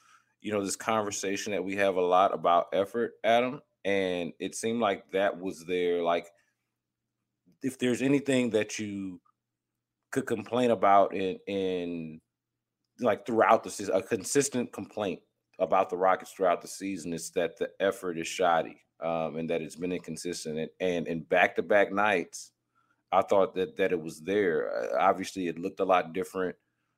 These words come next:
between Saturday and Sunday, as you mentioned. You know, it was, it was the bench guys, it was the role players that really came through for them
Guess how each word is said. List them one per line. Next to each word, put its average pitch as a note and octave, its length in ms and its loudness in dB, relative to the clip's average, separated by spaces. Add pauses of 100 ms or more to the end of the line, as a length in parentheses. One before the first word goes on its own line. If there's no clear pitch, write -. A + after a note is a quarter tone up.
(160)
between F#2+ 440 -4
Saturday F2+ 800 4
and E2+ 160 -6
Sunday, F#2 340 -2
as E2+ 160 -6
you F#2+ 80 -6
mentioned. E2 500 -4
You E2 100 -6
know, D#2+ 200 -2
it D2 60 -8
was, - 280 -14 (340)
it E2+ 80 -6
was E2+ 160 -6
the F2 80 -6
bench F#2 280 -2
guys, E2+ 380 4
it D#2+ 60 -6
was D#2+ 140 -10
the E2+ 100 -2
role F#2 260 8
players E2+ 440 0
that D2+ 100 -8
really D#2+ 240 -6
came E2+ 280 -4
through F#2 200 -8
for - 140 -12
them E2 400 -2